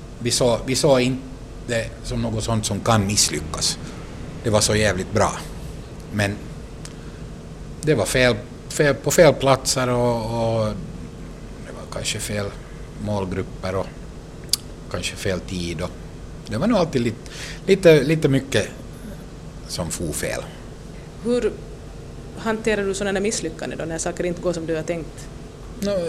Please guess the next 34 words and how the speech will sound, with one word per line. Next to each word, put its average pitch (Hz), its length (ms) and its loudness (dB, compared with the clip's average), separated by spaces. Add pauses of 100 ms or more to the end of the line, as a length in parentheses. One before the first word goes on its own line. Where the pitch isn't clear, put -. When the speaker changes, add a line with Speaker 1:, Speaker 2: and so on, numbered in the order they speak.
(240)
Speaker 1:
det 208 80 8
är 165 40 12
ju 92 140 8
bara 113 180 6
att, 123 160 0
att - 260 2 (760)
lära 139 400 10
sig 113 200 4
av 104 80 2
sina 113 240 2
misstag 101 560 2
och, 95 380 0
och 80 80 -2 (580)
fara 104 180 -2
vidare. 98 460 -2 (640)
Speaker 2:
Så - 60 -10
du 190 60 -4
är 190 40 0
inte - 20 0
Speaker 1:
Men 202 80 0
Speaker 2:
sån 202 80 2
Speaker 1:
att 190 60 0
Speaker 2:
som 196 100 6
Speaker 1:
jag 196 100 6
Speaker 2:
går 208 80 10
och 196 60 6
hänger 202 240 6
läpp 196 200 4
och 190 80 -2
tycker 185 220 0
att, 180 200 -4
mm. 175 160 -6 (320)
Speaker 1:
Nej, 151 640 4 (340)
nå, 92 160 -4